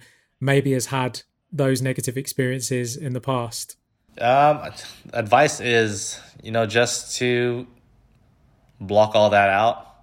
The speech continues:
Speaker 2: If you, if you do, if you do take that energy, take it and, and, and turn it into something great. Um, that, that anything in the world is possible now. You don't have to know, you don't have to be a know-it-all to make things work. You can,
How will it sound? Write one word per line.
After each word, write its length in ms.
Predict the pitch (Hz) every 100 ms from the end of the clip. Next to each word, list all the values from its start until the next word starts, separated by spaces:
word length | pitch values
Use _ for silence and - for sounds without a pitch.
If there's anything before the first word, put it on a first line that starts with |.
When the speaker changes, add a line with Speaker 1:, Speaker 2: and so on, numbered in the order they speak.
| _ _ -
Speaker 2:
If 160 | 85
you, 160 | 101 107
if 160 | 92 104
you 100 | 104
do, 160 | 113
if 200 | 113 101
you 80 | 110
do 140 | 110
take 240 | 113 123 120
that 160 | 113
energy, 360 | 113 113 110 117
take 320 | 110 104 98
it 140 | 110 98
and, 180 | 101 - - - - -
and, 340 | 98 95 95
and 220 | 87 95 90
turn 180 | 104
it 40 | 101
into 140 | 95
something 320 | 92 101 101
great. 420 | 85 92 107 - - _ _ _ _ _ -
Um, 760 | 98 95 95 95 90 90 92 101
that, 160 | 95 - _ _ _ _ _ _
that 120 | - 90
anything 360 | 110 113 117
in 80 | 113
the 80 | 110
world 220 | 104 110
is 80 | 107
possible 420 | 107 107 - 117
now. 180 | 110 110
You 160 | 101
don't 260 | 90 101 95
have 160 | 95 -
to 120 | 95
know, 320 | 98 95 95
you 140 | 87
don't 100 | 98
have 120 | 98 98
to 60 |
be 120 | 104
a 40 | 95
know-it-all 440 | 90 95 95 98
to 120 | 95
make 140 | 95 90
things 220 | 95 87
work. 260 | 95 127 -
You 60 |
can, 240 | - 95